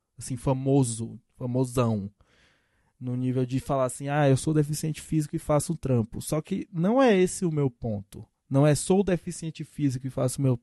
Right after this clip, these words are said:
meu, meu trampo." Porque é a mesma coisa da gente que é negro s-, ter um, um nicho para o negro, sabe?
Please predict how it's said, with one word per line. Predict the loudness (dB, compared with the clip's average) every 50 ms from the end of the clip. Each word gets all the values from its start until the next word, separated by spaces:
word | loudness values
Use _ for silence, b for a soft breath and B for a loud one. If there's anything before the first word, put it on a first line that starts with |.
| _ -8
meu, | -4 -2 0 0 -2 -4 _ -6
meu | -2 -2 -2
trampo." | -2 -2 -4 -4 -4 -4 -8 -10 -12 -16 -16 b b b b b b b b b b b
Porque | 4 4 4 4 4 4 6 6 6
é | 6
a | 6 6
mesma | 6 6 6 6 6 4
coisa | 4 2 2 2 2 0
da | 2 2 4 4
gente | 4 4 4 4 4 2 0 -2 -8 -10 -12 -14 _ _ _ _ _ _
que | -6 -2 0
é | 2 2 2 2
negro | 0 0 0 2 2 2 2 2 2 2 2 0
s-, | -2 -4 -8 -12 -14 -16 _ _ _ _ _ _ _ _ 2
ter | 6 6
um, | 6 6 4 2 0 0 0
um | 0
nicho | 0 2 2 2 2 2 0 0 -2
para | -2 0 0 0
o | 2
negro, | 2 2 2 2 2 0 -4 -2
sabe? | 2 4 4 4 4 2 -2 -2